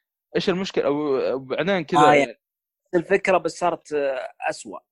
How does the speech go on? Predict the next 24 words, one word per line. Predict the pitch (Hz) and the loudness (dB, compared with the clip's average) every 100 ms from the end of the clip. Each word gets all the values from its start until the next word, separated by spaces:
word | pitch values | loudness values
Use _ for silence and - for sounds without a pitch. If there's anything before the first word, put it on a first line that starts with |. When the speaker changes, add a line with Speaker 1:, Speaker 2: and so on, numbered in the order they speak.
| _ _ _ - | _ _ _ -6
Speaker 1:
أسوأ، | 160 - 123 | -4 -2 -2
آه، | 87 117 90 117 | -2 -6 -6 -8
تقريبًا. | - - 151 117 _ _ _ | -10 -2 0 -2 _ _ _
وال-، | 131 151 156 143 135 | 0 0 2 0 0
إيش | 165 214 | 2 0
Speaker 2:
أوديسي. | |
Speaker 1:
المشكلة | 185 170 156 170 - 160 151 143 | -2 -8 -8 -8 -2 0 0 0
هنا | 139 - _ | -2 -6 _
بعد؟ | 123 113 131 _ _ _ _ - | -4 -2 -4 _ _ _ _ -10
آه، | 117 110 107 104 104 104 98 _ _ _ _ _ - _ _ | -8 -6 -8 -10 -12 -14 -18 _ _ _ _ _ -20 _ _
في | - 226 | -2 0
مهام، | 196 165 151 151 - _ 139 | 2 2 0 0 -10 _ -6
تعرف | 196 208 208 | -2 0 0
إنه | 180 | -2
في | 165 | 0
أوريجن | 165 151 131 120 | 0 0 -2 -2
لما | 120 120 113 98 - _ _ | -2 -2 -2 -6 -10 _ _
مهمة | 139 147 175 131 | -6 -2 -2 -2
مثلًا | 139 139 147 143 | -2 -2 -2 -2
ليفل | 127 131 | -2 0
واحد | 110 101 - _ _ _ _ - | 0 -2 -8 _ _ _ _ -8
وأنت | 185 | -6
سحبت | - 151 - | -2 -4 -2
عليها، | 117 104 87 | -4 -4 -8